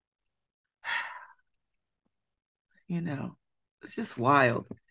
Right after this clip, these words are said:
So, so that's, that's my mindset right now. Every time I watch these news outlets, I think that's probably why I'm so, that's why I'm so news fatigued. I can't stand it.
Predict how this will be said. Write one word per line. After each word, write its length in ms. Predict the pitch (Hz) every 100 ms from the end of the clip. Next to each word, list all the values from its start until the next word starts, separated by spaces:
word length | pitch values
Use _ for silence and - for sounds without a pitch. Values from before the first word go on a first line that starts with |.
| - -
So, 340 | - 240 214
so 180 | 190 294
that's, 280 | 285 320 - -
that's 240 | 294 294
my 160 | 240 208
mindset 560 | 196 185 180 175 165
right 240 | - 143 -
now. 380 | 143 123 127 127 _ _ _ _ _ _ _ _ _ _ _
Every 160 | 220 226
time 240 | 247 220
I 120 | 196
watch 440 | 180 170 175 165 -
these 420 | 170 165 160 -
news 380 | - 156 160 151
outlets, 480 | 127 127 90 120 117 _ _ -
I 80 | 240
think 160 | 262
that's 160 | 262 220
probably 280 | 196 170 156
why 180 | 160
I'm 100 | 156
so, 400 | 165 156 156 156 - _ - - -
that's 200 | - 254
why 160 | 240 226
I'm 80 | 214
so 220 | 202 202
news 380 | 202 208 214 180
fatigued. 680 | 175 180 208 208 208 - - _ _ _ -
I 100 | 208
can't 280 | - 208 190
stand 420 | - - 311 180
it. 160 | -